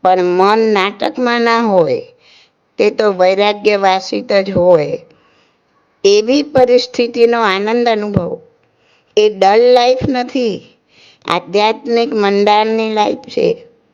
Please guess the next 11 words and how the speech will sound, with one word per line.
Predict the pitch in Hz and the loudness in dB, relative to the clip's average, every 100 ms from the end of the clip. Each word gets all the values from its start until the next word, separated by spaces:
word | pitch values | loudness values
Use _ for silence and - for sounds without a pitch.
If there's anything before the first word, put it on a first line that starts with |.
| _ _ _ _ _ _ _ _ _ _ _ _ _ _ _ _ _ _ _ _ | _ _ _ _ _ _ _ _ _ _ _ _ _ _ _ _ _ _ _ _
બુદ્ધિમાં | 190 202 180 240 233 226 | 0 0 2 2 4 2
તો | 220 | 0
ઘણાને | 202 202 214 240 240 | 0 0 0 0 0
આ | 233 | 0
લાઈફ | 226 208 202 202 | 2 2 0 -2
હોય | 180 175 | -4 -2
છે, | 170 - - - _ _ _ | -2 -4 -4 -14 _ _ _
પણ | - 190 226 254 359 370 _ _ _ _ _ | -4 -2 0 -2 -6 -12 _ _ _ _ _
પ્રેક્ટિકલમાં | - 190 190 - 220 220 208 208 202 | -2 -2 -2 -4 -2 0 -2 -2 -4
તો | 202 202 190 185 170 - _ - | -4 -2 2 2 2 -6 _ -6
અનંતમાં | 196 214 220 214 202 190 185 | -2 -2 -4 -6 -6 -2 -2